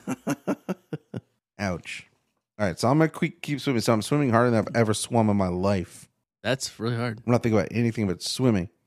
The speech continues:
Speaker 1: Uh, but then, and the water seems to weaken a little, and Indiana Jones is like, "We're gonna make it. Keep going." Uh, so then I'm swimming outside the pyramid, and it's awesome. And he swims up, and he's like,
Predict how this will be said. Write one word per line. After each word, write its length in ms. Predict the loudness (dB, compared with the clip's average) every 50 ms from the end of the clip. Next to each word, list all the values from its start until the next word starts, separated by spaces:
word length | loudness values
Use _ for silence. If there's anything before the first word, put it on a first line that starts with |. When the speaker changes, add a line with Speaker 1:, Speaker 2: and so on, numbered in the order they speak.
| _ _ _ -2
Speaker 1:
Uh, 220 | 0 0 0 -2 -4
but 160 | -2 -2 2 4
then, 180 | 4 4 4
and 160 | 2 2 2 2
the 40 |
water 240 | 4 4 4 4 2
seems 260 | 0 -2 -2 -4 -2
to 80 | -2 -2
weaken 280 | -2 -2 -2 0 0 0
a 80 | 0
little, 240 | 0 0 -2 -2 -2
and 160 | -2 -2 -2
Indiana 300 | 0 0 0 0 0 -2
Jones 260 | -4 -2 -2 -2 -2
is 60 | 0 -2
like, 140 | -2 -2
"We're 200 | -2 -4 -4 0
gonna 160 | 2 2 2 2
make 220 | 2 0 0 -2
it. 80 | -4 -6
Keep 220 | -4 -4 -6 -2
going." 260 | -2 -2 0 0 -2 -4 _ _ _ _ _ _ _ _ _ _ 0
Uh, 420 | 4 4 6 6 6 4 2 0 -2
so 180 | -4 -6 0 4
then 320 | 4 4 4 4 0 -2 -6 _ _ -8
I'm 140 | -6 -6 -6
swimming 260 | -4 -2 -2 0 0
outside 340 | 0 0 -2 0 0 0 0
the 80 | 0 -4
pyramid, 380 | -4 -2 -2 0 0 0 0
and 100 | -2 -4 -6
it's 100 | -8 -2
awesome. 320 | 0 0 0 0 -2 -6 -4
And 80 | -4
he 160 | -2 -4 -4
swims 280 | -4 -4 -2 -2 0 2
up, 200 | 2 2 2 0
and 80 | -2 -4
he's 220 | -4 -4 -2 -2
like, 360 | -2 0 0 -2 -4 -10 -16